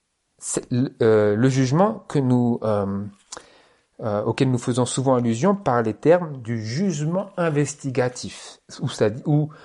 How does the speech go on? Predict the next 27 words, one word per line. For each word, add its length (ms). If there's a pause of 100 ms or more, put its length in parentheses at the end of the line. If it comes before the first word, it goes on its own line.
(200)
littéralement, 760
et 80
pl-, 260 (140)
plus 180
en 120
harmonie 340
avec 220
les 140
termes, 300
euh, 320 (240)
euh, 260 (1160)
comment 260
dire, 360 (920)
euh, 360 (260)
qu'on 160
utilise, 460
euh, 260 (1120)
euh, 280 (140)
dans 380
le 340
ca-, 140
les, 240
les, 240
le, 260 (180)
les 160
cadres 520
juridiques, 920